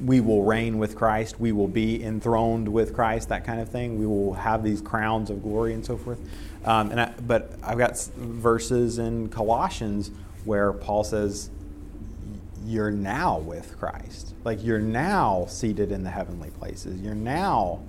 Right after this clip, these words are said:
reigning. So those, those things bo-, go back and forth, right? Like, they're, um, it's, it's not one or the other. It's that, yes, here's, you know,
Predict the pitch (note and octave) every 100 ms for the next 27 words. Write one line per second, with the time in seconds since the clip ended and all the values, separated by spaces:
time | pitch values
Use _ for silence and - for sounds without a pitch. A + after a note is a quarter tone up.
0 | - - - F#2+ E2 D#2 - - - -
1 | - - - C#3 E3 E3+ - A#2+ D3+ D3+
2 | F3+ E3 A#2 G2 C3+ C#3+ C3+ C3+ C3 B2+
3 | B2 A#2 - - - - A#2+ C#3 B2+ A2
4 | A2 A#2 A2+ - - - - - A2+ A2
5 | G#2 F#2+ - - - - B2+ B2 - -
6 | B2 A#2 C#3 C#3+ C3 C3 C3 G#2+ G2+ C3
7 | G#3 G#2 A2+ D3+ - - - - - C3
8 | B2+ B2 B2+ A#2 A2+ - - - - -
9 | - - - C3+ C#3+ - - C3 C#3 B2
10 | - C3 A#2+ G2+